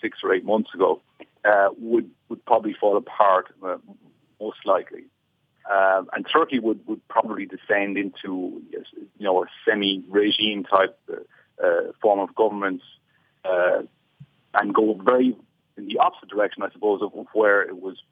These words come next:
planning to go, uh, ten or twelve years ago, which was in the direction of the, of E U membership. Um,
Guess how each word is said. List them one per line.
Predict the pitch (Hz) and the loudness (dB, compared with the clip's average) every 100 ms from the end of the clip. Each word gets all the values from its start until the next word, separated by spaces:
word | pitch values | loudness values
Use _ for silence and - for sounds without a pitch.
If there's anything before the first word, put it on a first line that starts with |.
| _ - | _ -2
planning | 110 113 104 98 - _ _ _ | 0 0 -6 -10 -16 _ _ _
to | - | -4
go, | 107 101 95 92 95 95 | 2 4 4 2 0 0
uh, | 92 87 82 - | 0 0 -4 -4
ten | 110 | 0
or | 101 | 0
twelve | - 92 104 | 0 -2 0
years | 143 127 | 0 2
ago, | 131 | 2
which | 123 92 | 2 -4
was | 101 95 | -10 -10
in | |
the | 92 | -2
direction | 98 - 95 | -2 -2 -10
of | |
the, | 92 90 85 | -12 -12 -14
of | 92 | -20
E | 98 | -18
U | 95 98 | -14 -10
membership. | 95 101 90 - 82 - _ _ _ _ - | -6 -4 -6 -10 -14 -16 _ _ _ _ -4
Um, | 101 104 | 0 0